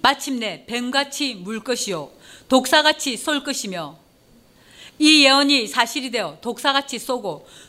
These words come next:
독을 품어서 악을 쏟아내고 결국 옥에까지 가두더라. 후욕하는 그들이 형사 앞에 한 진술들을 보거라.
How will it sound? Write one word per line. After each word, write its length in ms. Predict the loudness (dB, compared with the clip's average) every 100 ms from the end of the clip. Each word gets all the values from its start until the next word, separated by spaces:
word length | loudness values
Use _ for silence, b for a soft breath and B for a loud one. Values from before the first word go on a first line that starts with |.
| _
독을 300 | 6 6 2
품어서 560 | -2 -2 -2 -4 -6 B 2
악을 300 | 4 4 0
쏟아내고 760 | -2 2 2 0 -6 -8 -8 b b
결국 480 | 2 2 2 -2 2
옥에까지 600 | 4 4 2 -2 -2 -8
가두더라. 500 | -6 -6 -6 -8 -10 -16 _ _ B B
후욕하는 540 | 4 4 6 4 4
그들이 500 | 0 -2 -2 -6 -10 _
형사 360 | 0 0 4
앞에 220 | 2 2 -4
한 260 | -4 -6
진술들을 640 | -6 -8 -6 -6 -4 -4 -6
보거라. 380 | -8 -8 -10